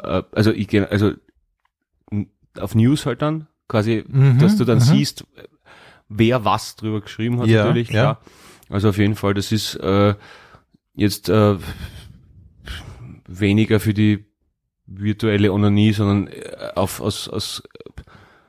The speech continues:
Speaker 2: Einfach aus
Speaker 1: Recherchegründen,
Speaker 2: professionellen
Speaker 1: ja,
Speaker 2: Gründen
Speaker 1: einfach schauen, schauen, was,
Speaker 2: einfach.
Speaker 1: wie, was,
Speaker 2: Mhm.
Speaker 1: genau, so.
Speaker 2: Ja.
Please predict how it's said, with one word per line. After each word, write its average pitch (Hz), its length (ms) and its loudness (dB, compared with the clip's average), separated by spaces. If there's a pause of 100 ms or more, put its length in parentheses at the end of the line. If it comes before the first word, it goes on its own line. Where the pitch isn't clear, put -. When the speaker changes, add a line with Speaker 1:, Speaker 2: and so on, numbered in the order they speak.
(220)
Speaker 2:
Einfach 123 260 0
aus 117 140 -2
Speaker 1:
Recherchegründen, 131 520 4
Speaker 2:
professionellen 135 220 4
Speaker 1:
ja, 135 180 4
Speaker 2:
Gründen 147 80 4
Speaker 1:
einfach 143 160 0
schauen, 131 400 2
schauen, 123 220 0
was, 123 100 2
Speaker 2:
einfach. 117 120 -2
Speaker 1:
wie, 120 220 -2
was, 127 220 2
Speaker 2:
Mhm. 156 160 2
Speaker 1:
genau, 98 320 -4 (240)
so. 101 320 -8
Speaker 2:
Ja. 120 280 2